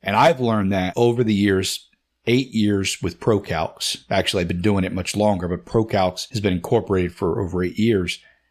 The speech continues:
And as I've hired people, when I started this company, I actually thought bringing on the brightest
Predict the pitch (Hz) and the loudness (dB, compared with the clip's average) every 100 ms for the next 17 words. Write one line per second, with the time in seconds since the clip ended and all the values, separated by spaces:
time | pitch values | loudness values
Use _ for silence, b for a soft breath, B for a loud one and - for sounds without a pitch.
0 | b 110 104 110 101 95 - - 139 151 | b -2 2 2 2 -2 -2 0 2 4
1 | 143 - - 104 95 92 107 107 107 - | 2 0 -4 -2 -2 -2 0 2 2 2
2 | 127 151 107 - - 92 101 98 104 113 | 2 2 0 -2 -2 -2 0 0 2 2
3 | 117 - 107 - - - 117 117 - - | 2 -2 -2 -4 -8 0 2 0 -6 -2
4 | 117 135 127 110 113 104 95 98 90 101 | 0 2 0 0 2 2 0 -4 -2 2
5 | 113 90 76 - | 2 0 -4 -6